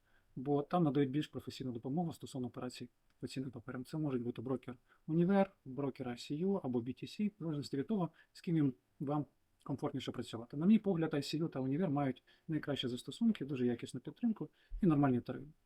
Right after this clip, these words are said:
Окрім того, компанія Універ також дозволяє торгувати великою кількістю цінних паперів. Ви можете продовжити інвестувати в корпоративні облігації, в інвестиційні фонди,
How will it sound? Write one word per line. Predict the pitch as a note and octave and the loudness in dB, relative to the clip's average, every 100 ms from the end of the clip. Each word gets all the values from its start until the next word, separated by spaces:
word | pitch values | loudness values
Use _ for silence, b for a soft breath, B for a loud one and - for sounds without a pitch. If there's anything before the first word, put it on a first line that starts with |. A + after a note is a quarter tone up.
| _ _ b - | _ _ b -10
Окрім | D3 G#3 | 0 4
того, | F3 E3 E3 E3 | 4 6 6 4
компанія | - C#3 D#3 C#3 D3 C3+ B2+ | 0 -4 -4 -4 -2 -2 0
Універ | D#3 C3 E3+ A3+ | 0 0 0 -2
також | - F#3+ - - - D3 | -2 -2 -2 -2 -2 0
дозволяє | B2 A#2+ C3+ D3 C3 | -2 0 0 0 -2
торгувати | - B2+ D3 - | -4 -2 -2 -2
великою | C3+ D3 - B2 | -2 -2 -2 -6
кількістю | - B2+ A#2 C3 | -6 -12 -12 -12
цінних | - C3 B2+ | -8 -8 -8
паперів. | D3 A3+ G3 | -6 -4 -4
Ви | C3+ | -4
можете | C3+ B2 - | -6 -6 -10
продовжити | C3 B2+ A#2+ B2 | -10 -8 -6 -6
інвестувати | B2 B2+ B2+ - | -6 -6 -6 -8
в | |
корпоративні | - - C3+ - A#3 G3 - b b b | -16 -14 -10 2 4 4 2 b b b
облігації, | C#3+ D#3 D#3 D3 - B2 | -4 -2 -2 -4 -2 0
в | A#2 - B2 A#2 | 0 -4 -4 -2
інвестиційні | A2 - - G#3 F3 | -2 -6 0 2 2
фонди, | - D#3 B2+ A#2+ | 0 -2 0 -2